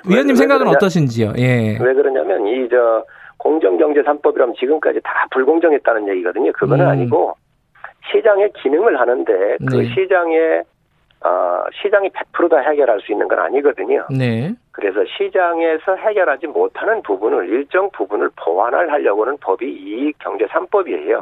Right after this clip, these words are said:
Speaker 1: 예.
Speaker 2: 그래서 김종인 위원장께서 국가 경쟁력 강화 차원에서
Speaker 1: 예.
Speaker 2: 우리가 그 개혁하고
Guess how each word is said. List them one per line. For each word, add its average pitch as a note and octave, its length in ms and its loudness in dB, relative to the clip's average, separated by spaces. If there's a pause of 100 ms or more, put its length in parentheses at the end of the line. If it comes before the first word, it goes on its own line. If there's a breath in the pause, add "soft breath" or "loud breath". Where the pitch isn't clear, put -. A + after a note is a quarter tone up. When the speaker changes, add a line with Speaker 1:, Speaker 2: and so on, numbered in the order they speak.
Speaker 1:
예. C#3 460 -2 (400)
Speaker 2:
그래서 - 180 -10
김종인 C3+ 360 0
위원장께서 A#2+ 960 -2 (400 loud breath)
국가 - 260 0
경쟁력 A2+ 500 -2
강화 G#2 400 -2
차원에서 A#2 960 -2
Speaker 1:
예. B2+ 340 -4 (180)
Speaker 2:
우리가 G2 640 0 (200)
그 E2 460 -4 (100)
개혁하고 A2 960 -2